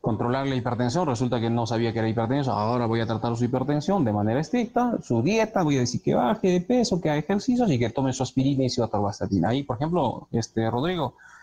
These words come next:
no lo estoy, <clears throat> no lo estoy anticoagulando, ¿verdad? Pero si pronto, <clears throat> de pronto tengo mi paciente que viene con un tia, pero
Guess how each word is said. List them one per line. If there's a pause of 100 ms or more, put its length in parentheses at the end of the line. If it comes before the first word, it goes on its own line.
(120)
no
lo
estoy,
<clears throat>
no
lo
estoy
anticoagulando,
¿verdad? (1600)
Pero
si
pronto, (640)
<clears throat>
de
pronto
tengo
mi
paciente
que
viene
con
un
tia,
pero